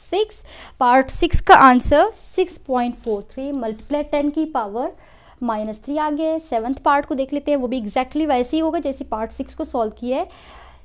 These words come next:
लिख लेते हैं ज़ीरो पॉइंट डबल ज़ीरो सेवन फ़ोर divided by, पॉइंट के नीचे वन, आगे जितने number of digit उतने zeros, तो वन, टू, थ्री, फ़ोर। तो इसको सेवेंटी फ़ोर divided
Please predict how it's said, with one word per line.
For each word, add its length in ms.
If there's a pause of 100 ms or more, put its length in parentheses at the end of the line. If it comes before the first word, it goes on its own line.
(240)
लिख 320
लेते 260
हैं 100
ज़ीरो 360
पॉइंट 560
डबल 300
ज़ीरो 380
सेवन 480
फ़ोर 600 (760)
divided 540
by, 240 (120)
पॉइंट 280
के 100
नीचे 220
वन, 280
आगे 240
जितने 300
number 240
of 160
digit 220
उतने 420
zeros, 380
तो 120
वन, 400 (460)
टू, 280 (380)
थ्री, 280 (260)
फ़ोर। 420 (280)
तो 60
इसको 380
सेवेंटी 520
फ़ोर 420
divided 520